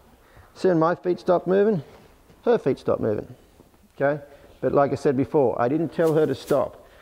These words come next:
You, and once again, you saw when she first came out of that stall, I walked out and I stopped and she just kept on walking. She wasn't paying any attention to me. I think she's pretty good-minded, so all the stuff that's been done with her,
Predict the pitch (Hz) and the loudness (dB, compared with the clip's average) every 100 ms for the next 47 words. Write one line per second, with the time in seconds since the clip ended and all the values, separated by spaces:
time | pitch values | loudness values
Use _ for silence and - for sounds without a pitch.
0 | - - 135 - 139 131 135 139 - 135 | -20 -8 -8 -2 0 2 0 0 -2 0
1 | 156 123 113 151 139 123 117 104 165 175 | 2 0 0 2 2 0 -6 -4 0 0
2 | - 165 160 151 147 - - 165 120 113 | 0 0 2 0 0 -2 -2 0 2 -2
3 | 117 - - - 135 143 147 151 - 151 | -6 -16 -20 -6 0 2 2 0 0 0
4 | 151 123 139 139 - 160 - - 120 - | 0 0 -2 -2 -2 -4 -6 -6 -6 -6
5 | - - - 139 - 123 123 127 123 - | -14 -10 -2 -2 0 0 0 0 -4 -6
6 | 123 117 113 127 123 123 104 131 120 101 | -4 -4 -4 -4 -2 -4 -6 -8 -10 -10
7 | 95 87 92 _ _ _ _ - - - | -10 -10 -14 _ _ _ _ -20 -20 -20
8 | _ _ _ 147 - 254 196 170 - 156 | _ _ _ -4 2 0 2 0 2 2
9 | 131 113 120 139 180 151 160 143 185 202 | 2 2 2 2 -2 -2 0 2 2 0
10 | 170 139 - 139 - 113 - 123 104 127 | -2 -4 -2 -2 -2 -6 -2 -2 0 0
11 | 151 131 90 120 | 2 -2 -2 -4